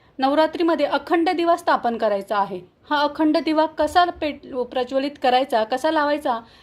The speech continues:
याचा व्हिडिओ मी तुम्हाला दिलेला आहे, त्याची लिंक मी तुम्हाला डिस्क्रिप्शन बॉक्समध्ये देखील दिलेली आहे. त्या पद्धतीने आपल्याला इथे नवरात्रीमध्ये नऊ दिवस हा अखंड दिवा प्रज्वलित करायचा आहे. अशा पद्धतीने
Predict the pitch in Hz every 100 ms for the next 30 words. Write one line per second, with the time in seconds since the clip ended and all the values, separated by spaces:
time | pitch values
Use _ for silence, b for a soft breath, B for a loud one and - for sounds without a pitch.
0 | B 254 311 302 294 294 285 294 277 269
1 | 277 269 240 262 254 262 220 190 220 254
2 | 240 233 247 247 233 240 208 - 247 247
3 | 269 254 254 254 262 254 240 240 269 214
4 | 202 196 214 208 269 339 B B B B
5 | - 294 320 269 320 320 247 233 254 262
6 | 247 269 277 247 220 226 233 247 254 226
7 | 277 254 240 262 262 226 214 - - 240
8 | 240 254 277 277 285 277 226 240 240 196
9 | 202 196 - 196 190 185 214 208 - -
10 | _ b b b 233 220 262 262 220 262
11 | 269 214